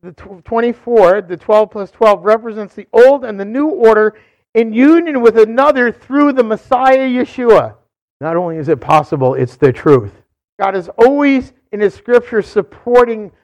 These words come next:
the truth and the foundation of these scriptures. And though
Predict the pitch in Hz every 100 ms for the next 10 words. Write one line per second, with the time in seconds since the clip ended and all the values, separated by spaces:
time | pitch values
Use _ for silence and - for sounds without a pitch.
0 | _ 196 190 - 254 226 - 190 180 -
1 | 196 190 175 202 220 220 185 175 180 -
2 | 240 - 180 180 185 240 240